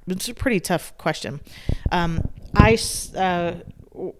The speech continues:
was listening to s-, a-, another, uh, lecture, and they were saying that, you know, "Did the saints go in thirty-seven?" They said, "Go gather." Did they go? No,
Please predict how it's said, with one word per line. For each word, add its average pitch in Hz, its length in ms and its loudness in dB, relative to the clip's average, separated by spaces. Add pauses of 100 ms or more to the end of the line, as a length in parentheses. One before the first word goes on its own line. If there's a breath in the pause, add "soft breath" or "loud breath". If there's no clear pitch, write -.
(160)
was 196 240 0
listening 196 360 2
to 170 40 -4
s-, - 140 -8
a-, 170 260 -2
another, 170 500 0
uh, 165 120 -2
lecture, 160 520 -4
and 175 160 -2
they 175 140 2
were 233 60 2
saying 190 320 6
that, 175 160 2 (320 loud breath)
you 214 100 4
know, 185 80 6
"Did 190 220 4
the 185 140 6
saints 202 400 2
go 165 380 0 (120)
in 165 100 -4
thirty-seven?" 160 600 -2
They 156 120 -2
said, 151 300 -8
"Go 175 180 2
gather." 151 320 0
Did 151 160 -2
they 156 100 2
go? 151 280 -2 (340 soft breath)
No, 185 220 4